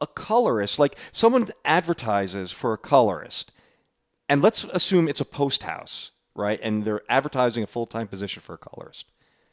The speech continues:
At what point do you have confidence to say, "I can do that"? Like, w-,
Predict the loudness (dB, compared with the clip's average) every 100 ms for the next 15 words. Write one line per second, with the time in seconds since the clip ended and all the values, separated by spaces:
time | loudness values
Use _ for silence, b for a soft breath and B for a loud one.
0 | _ _ _ 0 0 0 -4 -4 -6 0
1 | 2 2 0 -6 _ _ _ _ _ _
2 | _ -14 -10 -6 -2 -2 2 0 0 -6
3 | 0 2 2 -2 -2 -4 -8 -14 _ _
4 | _ -10 -4 0 2 4 2 0 b b
5 | b _ _ 2 2 2 0 0 -2 -6
6 | -4 0 -2 -4 -18 -18